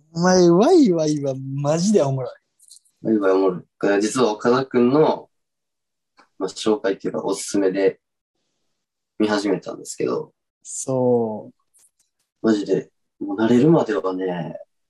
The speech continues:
Speaker 2: ほんまにうるさい関西弁のおっちゃんやけどね、ただの。
Speaker 1: え、そんな、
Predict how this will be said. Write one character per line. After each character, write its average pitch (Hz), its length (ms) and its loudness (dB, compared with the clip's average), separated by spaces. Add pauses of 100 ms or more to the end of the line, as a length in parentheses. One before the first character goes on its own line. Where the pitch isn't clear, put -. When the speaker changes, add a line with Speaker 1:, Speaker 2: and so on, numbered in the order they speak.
Speaker 2:
ほ - 160 -16
ん 320 60 -10
ま 107 140 0
に 113 240 2 (840)
う 123 120 0
る 139 100 2
さ 101 200 -2
い 95 40 -6
関 113 220 0
西 107 220 -2
弁 107 160 0
の 101 140 -2
お - 40 -4
っ - 80 -20
ち - 140 -6
ゃ 95 120 -2
ん 82 60 -6
や - 80 -10
け - 120 -10
ど - 60 -4
ね、 - 120 -6
た 104 120 -8
だ 95 140 0
の。 90 240 -6 (420)
Speaker 1:
え、 190 280 4
そ - 260 0
ん 254 180 8
な、 254 200 4